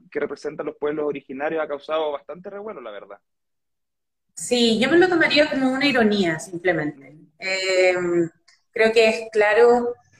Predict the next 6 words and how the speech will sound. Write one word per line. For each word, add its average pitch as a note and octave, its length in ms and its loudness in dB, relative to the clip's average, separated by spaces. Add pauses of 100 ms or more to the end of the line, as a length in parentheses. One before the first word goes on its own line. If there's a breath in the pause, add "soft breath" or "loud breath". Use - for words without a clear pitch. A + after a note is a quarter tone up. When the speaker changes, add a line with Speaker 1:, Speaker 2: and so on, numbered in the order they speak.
(220 soft breath)
Speaker 2:
que G3+ 420 4
aquí G#3+ 260 0
nadie A3 260 4
necesita G#3+ 600 0
una G#3 220 0
visa, G3+ 920 0